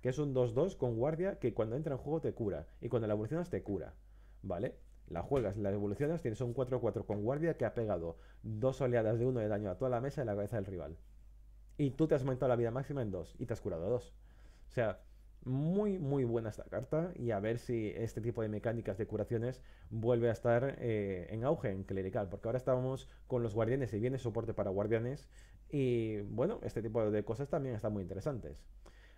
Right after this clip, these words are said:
Otra carta que también viene para Clerical es este señor, que también va en torno a la carta legendaria que hemos visto antes. Coste cinco, cuatro de ataque, cinco de defensa, evolución completa, y cada vez que se activa un efecto de restaurar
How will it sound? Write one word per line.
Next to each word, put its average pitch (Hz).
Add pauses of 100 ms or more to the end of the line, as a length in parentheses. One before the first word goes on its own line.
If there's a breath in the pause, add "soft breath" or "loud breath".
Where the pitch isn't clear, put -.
(120)
Otra 139
carta 135
que 127
también 123
viene 123
para 120
Clerical 127
es 135
este 107
señor, 180
que 135
también 120
va 113
en 120
torno 151
a 110
la 90
carta 98
legendaria 101
que 113
hemos 101
visto 101
antes. 98 (320 soft breath)
Coste 120
cinco, 165
cuatro 113
de 110
ataque, 110
cinco 117
de 110
defensa, 139
evolución 104
completa, 131 (300 loud breath)
y 139
cada 139
vez 165
que 196
se 165
activa 143
un 131
efecto 127
de 107
restaurar 113